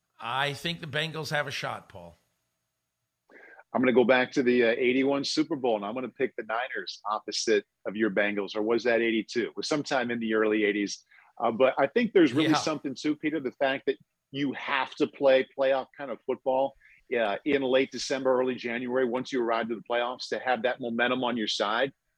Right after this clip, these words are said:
Speaker 2: I think they have that against Dallas this weekend. So like you, I wouldn't be hugely surprised if they won this weekend. And then you look at, do you have to, or in the N F C, you have to find a way to beat the Packers.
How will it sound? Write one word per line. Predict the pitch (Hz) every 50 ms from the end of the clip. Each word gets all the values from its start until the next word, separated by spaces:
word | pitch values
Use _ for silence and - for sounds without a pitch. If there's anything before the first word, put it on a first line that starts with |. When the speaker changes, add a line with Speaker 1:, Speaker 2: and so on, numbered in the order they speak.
| _ _ -
Speaker 2:
I | 113
think | - 156 135 -
they | 139 117
have | 120 131 135 127 127
that | 135 127
against | 131 117 123 110 - 98
Dallas | 120 120 123 131 143 139 -
this | 131 113 - 110
weekend. | 120 120 - 147 151 165 165 156
So | - - - 117 110 110 113
like | 110 107 113 123 123 -
you, | 127 131 131 131
I | 131
wouldn't | 123 123 139 131 135 139 135
be | 120 123 123 120 104 - _ _ _ _ _ -
hugely | - 147 165 160 135 147 135
surprised | - 139 120 - 135 127 131 135 117 123
if | 113 -
they | 123 120 120
won | 110 113 120 120 127 131
this | 120 113 - -
weekend. | 113 120 110 - 131 139 156 147 - _ _ _ - - - _ -
And | 135 135 143
then | 147 151
you | 156 156 143
look | 135 143 135 - -
at, | 175 156 151 147 - 110
do | 113 127
you | 135 131 135
have | - - 156 151 - -
to, | - 143 127 - - _ _ _ _ -
or | 123 127 143
in | 165 175
the | 175 175
N | 165
F | 156 131
C, | - - 151
you | 143 139 131
have | - - 156 160 - -
to | 147
find | - - 156 147 147 143
a | 139
way | 123 123 127 127 127
to | 123 117
beat | 104 98 120 120 123 120 - _ _ _ _ _ _ _ _
the | -
Packers. | - - 151 156 156 - - 95 - - - - - -